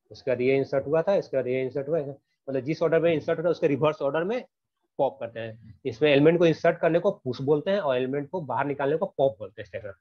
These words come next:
ये stack का concept है। stack concept इसलिए discuss कर रहे हैं कि रिकर्सन जो internally work, देखिए आप point दिए, recursion internally works with the help of stack। stack के through एक काम करता है recursion।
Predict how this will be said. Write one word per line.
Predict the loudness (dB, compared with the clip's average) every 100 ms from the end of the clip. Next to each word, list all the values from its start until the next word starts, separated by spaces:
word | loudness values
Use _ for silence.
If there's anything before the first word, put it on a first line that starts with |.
| -16 -16 0
ये | 2
stack | 2 2 2
का | 2
concept | 2 4 4 6
है। | 4
stack | 4 0
concept | 2 0 2 0
इसलिए | 0 0
discuss | 0 -2 -6
कर | -4 -2
रहे | 0
हैं |
कि | 0
रिकर्सन | -2 -2 -2 -2 0
जो | 0
internally | 0 -2 -2 0 0
work, | 0 -2
देखिए | -8 -8
आप | -10 -6
point | -4 -4
दिए, | -6 -14 _ _
recursion | -6 -2 -2 -2 -4 -6 _ -4
internally | -2 2 4 6
works | 4 2 0
with | -4 0
the | 0
help | 2 2 0
of | -6 -6 -14
stack। | -10 -8 -8 _ _ _ _
stack | -8 2 4 4
के |
through | 4 6
एक | 6 4
काम | 0 0
करता | -2 -2 -2
है | -2 -4 -10
recursion। | -4 -4 -4 -10